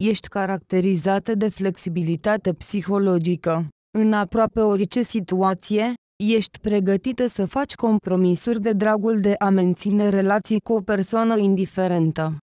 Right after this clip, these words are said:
Singurele lucruri dure la tine sunt principiile, credințele și opiniile tale. Ești optimistă, energică și activă,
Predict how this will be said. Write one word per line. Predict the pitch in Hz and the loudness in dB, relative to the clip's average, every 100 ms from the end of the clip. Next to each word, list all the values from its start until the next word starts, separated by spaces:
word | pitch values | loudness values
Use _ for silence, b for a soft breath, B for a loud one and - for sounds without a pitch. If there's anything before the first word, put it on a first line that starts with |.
| _ - | _ -12
Singurele | - 247 254 254 226 214 190 | -2 0 2 0 2 2 4
lucruri | 190 196 208 196 | 2 2 0 0
dure | 170 202 208 | 2 0 2
la | 202 202 | 2 0
tine | - 226 214 | 0 0 0
sunt | 202 190 185 | 2 0 0
principiile, | - 175 180 - 220 214 233 226 240 247 - _ - | 0 4 4 4 -2 0 2 2 2 0 -6 _ -6
credințele | 214 196 190 226 220 226 220 | -2 0 2 2 2 0 0
și | 214 240 | 0 0
opiniile | 202 214 208 208 214 | 0 0 2 2 0
tale. | 190 180 170 156 151 _ _ 190 | 0 0 0 0 -4 _ _ -2
Ești | 214 - 190 | -2 0 -2
optimistă, | 185 - 170 175 196 - - 202 220 _ - 226 | 0 0 2 2 0 -2 -2 0 -2 _ -4 2
energică | 214 208 190 180 214 202 208 | 4 4 2 0 -2 0 -2
și | - 202 | 0 -4
activă, | 190 - 196 180 208 | -4 -4 -2 0 0